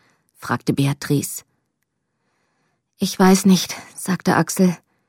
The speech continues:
„Wir können nur hoffen, dass der Kater wiederkommt.“ Aber auch am nächsten Tag kam Munkel nicht wieder. Beatrice schrieb kleine Zettel,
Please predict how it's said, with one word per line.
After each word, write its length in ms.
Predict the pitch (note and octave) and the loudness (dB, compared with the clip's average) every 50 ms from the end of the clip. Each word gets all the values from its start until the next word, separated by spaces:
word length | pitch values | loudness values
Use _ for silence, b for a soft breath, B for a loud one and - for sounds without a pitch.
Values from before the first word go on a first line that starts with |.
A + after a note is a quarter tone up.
| _ _ _ _ _ _ _ _ _ _ _ | _ _ _ _ _ _ _ _ _ _ _
„Wir 100 | - F#3 | -6 -6
können 280 | - - G3+ A3 A3+ A3+ | -2 2 6 6 8 8
nur 200 | A3 G#3 F3 F3+ | 8 6 4 4
hoffen, 300 | G#3+ G#3+ - - A#3 G#3 | 0 2 4 4 4 6
dass 160 | F#3 F3 - | 4 2 2
der 120 | - F3+ | 0 -2
Kater 480 | - - - F3+ F3+ F#3+ F#3+ G3+ F#3+ D#3+ | -2 0 2 2 2 2 4 2 2 2
wiederkommt.“ 720 | E3+ F3 F#3+ G#3 E3+ - - E3 D#3 D3+ D#3 - - - _ _ _ _ _ _ _ _ _ _ _ _ _ _ _ _ _ _ _ _ _ _ _ _ _ _ _ _ _ _ _ _ _ _ _ _ _ _ _ _ _ _ _ _ _ _ | 2 4 4 4 2 2 0 0 0 0 0 -2 -6 -16 _ _ _ _ _ _ _ _ _ _ _ _ _ _ _ _ _ _ _ _ _ _ _ _ _ _ _ _ _ _ _ _ _ _ _ _ _ _ _ _ _ _ _ _ _ _
Aber 240 | - G#3+ G3 A3 D3+ | 0 2 4 4 4
auch 120 | G#3 - | 4 6
am 140 | G3+ A3 A3 | 6 8 8
nächsten 380 | G3 F3+ F#3 - - - F3+ - | 8 8 6 4 2 0 0 0
Tag 320 | - - E3+ D#3+ D3+ - | 0 0 0 0 0 2
kam 140 | - F3 D#3 | 4 4 6
Munkel 340 | D3+ D3+ D3+ D3 - D#3+ D3+ | 6 6 6 4 4 4 2
nicht 240 | D3 - - - | 2 2 -2 -2
wieder. 340 | D#3+ D3+ D#3+ D#3+ D3+ E3 D#3+ _ _ _ _ _ _ _ _ _ _ _ _ _ _ _ _ _ _ _ | -2 0 2 2 2 0 -2 _ _ _ _ _ _ _ _ _ _ _ _ _ _ _ _ _ _ _
Beatrice 600 | - F#3+ F#3+ G3 G3 G3 - G3+ G#3+ A#3+ - - | 2 4 4 4 4 2 -2 -2 0 0 -2 -2
schrieb 260 | - - A3 G3+ G3 - | -4 -2 -2 -2 -2 -2
kleine 340 | - G3+ F#3 G#3 G#3+ G3+ | 0 2 4 6 4 4
Zettel, 420 | - - - G3 G3 - F3 D#3+ | 2 0 0 0 0 2 0 0